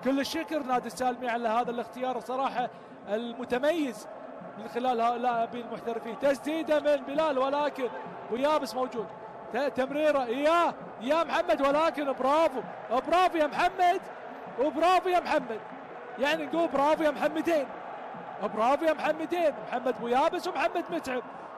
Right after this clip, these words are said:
محمد بويابس، الكرة مع كاظمة. لاحظ الآن مراقبة بلال حمام، بلال يحاول يخترق، يخترق وهدف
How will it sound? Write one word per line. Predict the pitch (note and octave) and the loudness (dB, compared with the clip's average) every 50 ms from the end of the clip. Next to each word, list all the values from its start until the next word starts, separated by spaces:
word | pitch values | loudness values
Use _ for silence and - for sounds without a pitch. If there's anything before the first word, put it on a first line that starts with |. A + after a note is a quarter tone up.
| - - - - | -14 -14 -12 -12
محمد | - - B3+ C4+ B3+ B3+ A#3+ A#3 | -6 -4 -4 -2 -2 -4 -4 -4
بويابس، | B3 C4+ D4 D#4+ E4 D4 F3 E3 - - - - - - - - - - - - | -2 0 2 2 2 2 0 -4 -8 -12 -14 -14 -12 -12 -12 -14 -14 -14 -12 -10
الكرة | F3 F3 - A#3+ A#3+ B3 | -10 -6 -2 0 0 0
مع | B3 A#3+ B3 B3+ | 0 0 -2 0
كاظمة. | - D4 E4 E4 D4 B3+ C4 A3+ E3 - - - - - - - - - - - | 2 4 4 4 2 0 -4 -10 -10 -12 -14 -14 -14 -14 -14 -14 -14 -14 -10 -4
لاحظ | F3+ G#3+ B3+ C4+ A#3+ C#4+ C4 C4+ | 0 2 2 4 2 2 0 0
الآن | C4+ C#4 D4 D4+ D4 - - - - - - - - F3+ | 2 2 2 0 0 -2 -6 -12 -14 -14 -16 -12 -6 -2
مراقبة | G3+ A3+ A#3 A3+ B3+ C#4 C#4 C#4 B3+ - - - - - - - - - - - - - - - - | 0 0 2 2 2 2 2 0 0 0 -4 -10 -14 -14 -14 -14 -14 -16 -16 -16 -16 -16 -16 -10 -6
بلال | G#3+ A#3 C4+ C#4+ D4 B3+ | -2 0 2 2 2 2
حمام، | G#3+ C4 C#4+ D4+ D#4 D#4 C#4+ - - - - - - - - - | 0 0 2 2 2 2 2 0 -4 -10 -16 -14 -14 -14 -8 -4
بلال | F#3+ A3 B3+ D4 D#4 D#4 D4 C4+ A3+ F#3+ | -2 0 2 4 4 4 2 2 -2 -4
يحاول | F#3+ - A#3+ C#4 C#4+ C#4 C4+ | -6 -2 0 2 2 2 2
يخترق، | C#4+ C4+ C#4 - D#4+ E4 E4 D4+ C#4 - | 0 -2 -2 0 0 2 4 2 2 2
يخترق | A3 A#3+ C4 C4 - - D4 E4 E4+ E4 E4+ E4 E4 E4 E4 E4 E4 D4+ - | 2 0 0 0 0 2 4 4 6 6 6 6 8 8 8 6 6 4 4
وهدف | D4+ C#4 A3 G3+ G#3 A3+ C4 B3+ D4+ C#4+ C4+ | 2 2 4 4 4 4 4 4 4 4 4